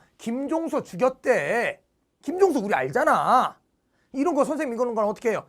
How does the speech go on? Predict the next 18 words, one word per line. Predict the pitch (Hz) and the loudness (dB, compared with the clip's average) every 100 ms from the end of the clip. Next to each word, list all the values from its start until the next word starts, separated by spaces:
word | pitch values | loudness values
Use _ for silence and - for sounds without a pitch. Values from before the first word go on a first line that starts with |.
| _ | _
수업 | _ 302 277 | _ -10 -8
시간 | 302 - | -6 -8
알려주지. | - 240 - - 170 302 - _ _ _ _ | -8 -8 -10 -16 -8 -8 -8 _ _ _ _
김종서 | - 349 370 311 247 | -4 2 4 2 -2
죽여가지고 | 247 269 254 240 214 | -2 -2 0 0 0
어떻게 | 214 208 190 | 0 0 -4
돼? | 151 - _ _ 165 | -4 -6 _ _ -8
그다음 | 247 214 | -4 -2
사랑이 | 180 320 311 277 | -2 0 2 0
있고 | 214 170 147 | -4 -8 2
내가 | 226 269 208 - _ _ | 4 6 4 0 _ _
했대. | 254 - - - | -14 -8 -8 -6
그럼 | 359 | -4
김종서 | 349 349 311 | -2 0 0
죽이고 | 269 285 254 | -2 -4 4
내면 | 247 254 220 | 6 6 2
누구야? | 208 202 139 | -2 -2 -2
세조네. | - 285 - 254 240 - | -2 -4 -4 -6 -6 -6